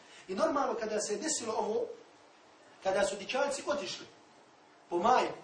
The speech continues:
odnosno po njegovu majku, po mlijeku, po Halimi, kada su došli i rekli šta su vidjeli,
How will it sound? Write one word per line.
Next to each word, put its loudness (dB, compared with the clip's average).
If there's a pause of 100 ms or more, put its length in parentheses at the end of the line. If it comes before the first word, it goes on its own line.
(160)
odnosno -6
po -8
njegovu -4
majku, 0
po -6
mlijeku, -6
po -6
Halimi, 2
kada 0
su -4
došli -6 (220)
i 4
rekli 0
šta 0
su -4
vidjeli, -4